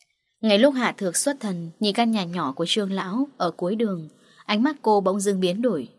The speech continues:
Âm khí nguyên bản bao phủ phụ cận nhà Trương lão không chịu tán đi, bỗng nhiên bắt đầu tụ lại.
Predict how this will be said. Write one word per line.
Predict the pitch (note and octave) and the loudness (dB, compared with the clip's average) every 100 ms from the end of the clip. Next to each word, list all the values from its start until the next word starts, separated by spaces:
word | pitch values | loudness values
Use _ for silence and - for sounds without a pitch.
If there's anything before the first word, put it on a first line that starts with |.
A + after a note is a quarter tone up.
| _ _ _ _ _ _ _ _ _ _ - | _ _ _ _ _ _ _ _ _ _ -4
Âm | G3 F#3+ | -4 -2
khí | G3 F#3 F#3+ | -4 -4 -4
nguyên | B3 A3 G3 | -2 -2 -2
bản | F#3 C#3 E3 _ | -8 -10 -12 _
bao | G3+ F#3+ | 4 4
phủ | G#3+ D#3 | 2 -2
phụ | - F3 | 0 -2
cận | - F#3 F3 | -2 -6 -6
nhà | F3 | -6
Trương | D#3+ G3+ G3 | -4 -4 -4
lão | F3 F#3 A#3 | -4 -6 -2
không | A#3+ G#3 | 0 0
chịu | G3 - | -2 -4
tán | E3+ E3+ | -6 -4
đi, | G3 F#3+ F3 _ _ _ _ - | -4 -4 -6 _ _ _ _ 2
bỗng | A3+ | 4
nhiên | B3 | 4
bắt | C#4 C#4+ | 2 0
đầu | G3 D#3+ | -2 0
tụ | F#3+ C#3+ | -2 0
lại. | E3 D#3 F#3 | -2 -6 -12